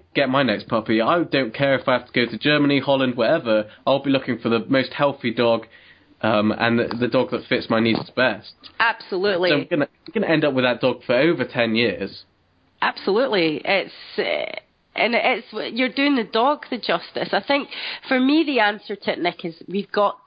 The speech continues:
Speaker 2: to make, again, the, the dog owning public. We've got to empower them with as much education and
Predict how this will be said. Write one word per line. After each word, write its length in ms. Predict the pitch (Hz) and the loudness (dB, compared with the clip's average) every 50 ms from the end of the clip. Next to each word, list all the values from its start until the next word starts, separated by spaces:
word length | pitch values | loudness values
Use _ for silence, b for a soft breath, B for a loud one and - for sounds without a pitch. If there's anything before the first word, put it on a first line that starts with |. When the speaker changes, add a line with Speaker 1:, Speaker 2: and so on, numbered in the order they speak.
| - | -8
Speaker 2:
to 80 | - 208 | -6 -4
make, 460 | 202 196 190 185 185 180 - - - - | -2 0 2 2 2 2 0 -4 -6 -4
again, 600 | - 180 165 - _ 180 175 175 170 170 160 160 B B B B B B B B _ - | -2 -2 -4 -2 _ 0 2 2 2 2 0 -2 B B B B B B B B _ -2
the, 360 | 170 165 160 160 147 - - - | 2 2 4 2 2 0 -2 -4
the 100 | 175 156 | -4 -2
dog 340 | 147 180 175 185 196 190 190 - | 0 0 2 2 2 0 -2 -4
owning 460 | - - 180 175 170 160 160 175 - - _ | -2 0 0 2 2 0 0 -2 -4 -10 _
public. 600 | - - 220 208 - - 147 143 127 - - - - | -6 -4 -4 -4 -4 -4 -4 -4 -4 -4 -4 -4 -4
We've 160 | 180 170 - - | -4 -4 -2 0
got 240 | 208 214 - - - | 0 0 0 -2 -4
to 160 | 214 - - | -4 -2 -2
empower 600 | 196 208 180 - - - 214 202 208 208 202 190 | -2 -4 -4 -6 -4 -2 0 0 0 0 0 0
them 260 | 180 180 175 175 170 156 | 0 2 2 2 2 0
with 180 | 160 160 - | -2 -2 -2
as 140 | 156 147 143 147 | -4 -4 -4 -4
much 440 | 185 208 220 233 214 139 - - - | -4 -2 0 0 0 -2 -4 -8 -6
education 760 | - 196 190 185 - 180 - - 202 185 190 185 - - 170 156 | -4 -2 -2 -2 -4 -6 -4 -2 0 0 0 -2 -4 -4 -2 -2
and 160 | 151 160 | -2 -4